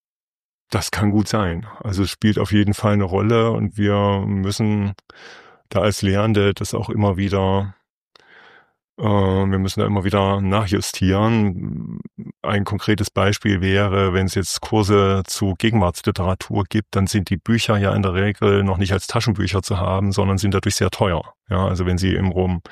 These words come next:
wenn Sie in einem Seminar zur Gegenwartsliteratur vier, fünf Bücher machen,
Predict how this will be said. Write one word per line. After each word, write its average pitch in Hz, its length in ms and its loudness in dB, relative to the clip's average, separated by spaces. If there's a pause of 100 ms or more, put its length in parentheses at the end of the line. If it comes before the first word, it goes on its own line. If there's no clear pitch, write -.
(320)
wenn 92 100 -4
Sie 87 120 -4
in 87 120 -2
einem 90 380 -2
Seminar 95 400 2
zur 95 140 -4
Gegenwartsliteratur 95 960 0 (580)
vier, - 220 0
fünf 101 260 -2
Bücher 107 300 0
machen, 113 540 0